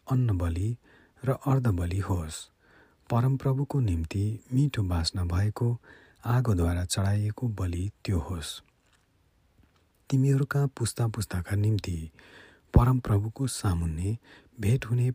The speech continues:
पालको ढोकानेर त्यो निरन्तरको होम बलि होस्। त्यही ठाउँमा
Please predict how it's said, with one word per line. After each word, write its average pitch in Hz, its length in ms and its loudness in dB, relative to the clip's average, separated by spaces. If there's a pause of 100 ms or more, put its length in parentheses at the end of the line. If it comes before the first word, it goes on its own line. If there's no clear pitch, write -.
पालको 92 360 -2
ढोकानेर 87 520 -2 (960)
त्यो 135 160 2
निरन्तरको 120 760 0 (520)
होम 120 200 2
बलि 90 280 0
होस्। 82 380 -6 (640)
त्यही 143 180 2
ठाउँमा 87 420 0